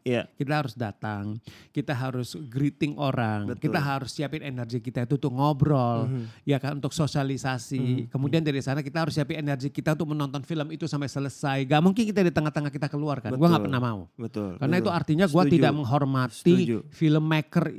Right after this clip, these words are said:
Speaker 1: Iya.
Speaker 2: Gua nggak menghormati produser, gua nggak menghormati sutradara,
Speaker 1: Iya.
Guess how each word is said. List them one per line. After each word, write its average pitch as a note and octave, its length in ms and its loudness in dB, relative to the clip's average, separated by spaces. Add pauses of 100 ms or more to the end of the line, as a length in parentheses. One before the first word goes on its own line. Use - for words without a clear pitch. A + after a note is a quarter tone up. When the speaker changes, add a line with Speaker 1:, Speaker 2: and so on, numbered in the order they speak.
(160)
Speaker 1:
Iya. A#2+ 260 -4
Speaker 2:
Gua F3+ 140 4
nggak F#3 160 2
menghormati C#3 580 2
produser, C#3+ 640 2
gua D3+ 160 0
nggak C#3+ 160 -2
menghormati B2 440 -6
sutradara, D3 880 2
Speaker 1:
Iya. A#2+ 160 -2